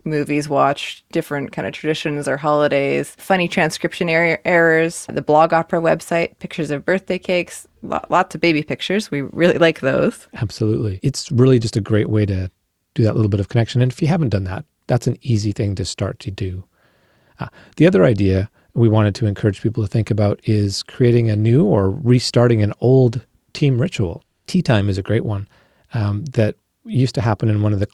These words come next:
Speaker 2: practices that I worked in. And it was just a time when people all agreed to, to have a cup of tea. And we may or may not be able to sit down and drink the cup of tea together during the day, but at least we all sort of paused to get a cup each and come together.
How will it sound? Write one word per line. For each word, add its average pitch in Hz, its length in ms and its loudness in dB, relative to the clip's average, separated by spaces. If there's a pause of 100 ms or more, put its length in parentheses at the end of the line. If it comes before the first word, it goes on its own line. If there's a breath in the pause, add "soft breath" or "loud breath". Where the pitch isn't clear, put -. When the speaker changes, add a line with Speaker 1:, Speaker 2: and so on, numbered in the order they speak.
Speaker 2:
practices 104 400 -4
that 98 120 -2
I 104 120 2
worked 101 260 -2
in. 92 180 -8 (120)
And 180 80 -2
it - 20 2
was 190 100 0
just 208 160 -2
a 196 80 0
time 123 360 2
when 120 180 2
people 113 420 -2 (120)
all 120 260 4
agreed 117 440 0
to, 101 240 0 (440 soft breath)
to 110 80 0
have 110 220 2
a 120 40 0
cup - 220 -2
of 120 60 -6
tea. 101 480 -2
And 104 500 0 (120)
we 120 120 2
may 120 240 4
or 147 60 6
may 143 80 6
not 131 200 4
be 113 160 4
able 113 220 2
to 107 420 2
sit - 220 -4
down 113 220 2
and 104 100 0
drink 107 240 -2
the 104 80 -6
cup 113 180 -4
of 107 60 -6
tea 110 180 -2
together 107 380 2
during 101 220 -2
the 95 80 -4
day, 98 200 -4
but 113 160 -2
at 165 60 -4
least 143 280 2
we 117 120 6
all 110 220 4
sort 104 160 -2
of 92 80 -6
paused 110 560 2
to 107 100 0
get 110 160 2
a 107 60 4
cup - 300 -6
each 117 280 -2
and 92 280 -6
come 113 140 0
together. 113 520 0